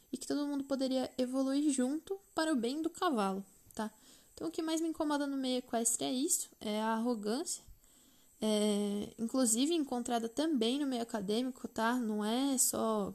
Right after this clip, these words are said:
pessoal aí do, do meio, da prática, do mercado, não. Meio acadêmico tem muita gente arrogante também.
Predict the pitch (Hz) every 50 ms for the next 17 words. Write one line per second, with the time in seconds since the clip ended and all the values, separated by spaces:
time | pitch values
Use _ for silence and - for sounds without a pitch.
0 | - - - 208 208 - - 208 202 208 208 208 202 202 208 208 202 185 175 185
1 | 180 - 185 180 180 180 190 208 226 240 240 226 196 196 185 - - 196 202 208
2 | 220 - - - 190 202 202 196 190 - 208 214 214 190 190 190 208 240 262 277
3 | 269 - - - - - - - - 214 214 220 214 - 214 208 226 226 233 226
4 | - - 226 214 214 226 247 285 330 359 359 359 - - - 262 233 214 220 220
5 | 220 220 220 233 220 208 208 196 196 202 202 196 202 - - - - 180 180 180
6 | 196 208 226 240 240